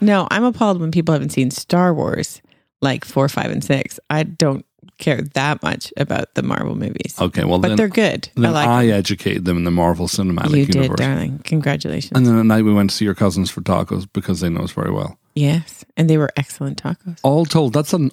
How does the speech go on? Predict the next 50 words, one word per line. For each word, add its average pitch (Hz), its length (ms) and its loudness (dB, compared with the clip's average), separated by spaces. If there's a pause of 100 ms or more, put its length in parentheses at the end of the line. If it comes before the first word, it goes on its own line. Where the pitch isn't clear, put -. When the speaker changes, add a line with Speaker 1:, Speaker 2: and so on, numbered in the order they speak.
Speaker 2:
awful 131 360 4
lot 110 140 4
of 101 100 -2
people 110 360 2
in 104 100 -2
a 101 60 0
short 101 280 0
amount 98 200 2
of 101 60 -4
time. 90 380 -4 (760)
Speaker 1:
It 285 160 2
was, 294 320 4
but 196 160 0
it 226 40 0
was 226 140 2
good. 285 280 2
It - 160 -12
was 214 140 0
full 233 200 2
of 214 60 0
life. 220 320 0
But 185 100 0
then 196 140 4
today 180 260 0
I 175 80 2
kinda 156 240 0
crashed. - 540 -6 (180)
Speaker 2:
You 104 180 2
did. 92 340 -2 (260)
Speaker 1:
<laughs> - 240 -2
I 160 160 2
was - 120 -6
like, 170 220 0 (480)
"I'm 294 340 2 (120)
so 285 520 2 (240)
done." 285 480 2 (160)
<laughs> - 140 0 (640)
But - 800 -6
I - 20 4
went 180 220 2
for 190 80 4
a 170 40 4
bike 151 260 -2
ride - 220 -2
and 151 140 -2
I 139 40 -2
came 147 220 -2
back 147 160 -4
feeling - 280 -4
better. - 220 -4